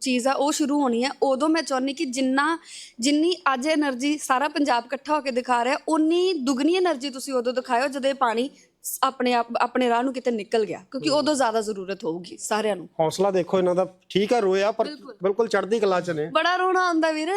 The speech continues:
Speaker 1: ਇਹ, ਇਹ ਦੱਸਿਆ ਨਹੀਂ
Speaker 2: ਹੂੰ।
Speaker 1: ਜਾਂਦੀਆਂ, ਇਹ ਚੀਜ਼ਾਂ ਮਹਿਸੂਸ ਨਹੀਂ ਕਰਾਈਆਂ ਜਾ ਸਕਦੀਆਂ।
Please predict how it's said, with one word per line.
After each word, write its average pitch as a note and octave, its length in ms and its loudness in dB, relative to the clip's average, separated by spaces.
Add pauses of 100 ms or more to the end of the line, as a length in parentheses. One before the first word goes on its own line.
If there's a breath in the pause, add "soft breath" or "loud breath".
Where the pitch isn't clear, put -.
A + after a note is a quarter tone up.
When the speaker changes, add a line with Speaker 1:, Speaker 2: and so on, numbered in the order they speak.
(260)
Speaker 1:
ਇਹ, F4 240 2 (120)
ਇਹ E4 180 0
ਦੱਸਿਆ E4+ 440 0
ਨਹੀਂ G4 120 2
Speaker 2:
ਹੂੰ। A4+ 100 2
Speaker 1:
ਜਾਂਦੀਆਂ, E4+ 300 2
ਇਹ D#4+ 120 0
ਚੀਜ਼ਾਂ F4+ 280 0
ਮਹਿਸੂਸ E4+ 360 0
ਨਹੀਂ E4+ 140 2
ਕਰਾਈਆਂ E4 320 2
ਜਾ D4 140 0
ਸਕਦੀਆਂ। A#3+ 440 -2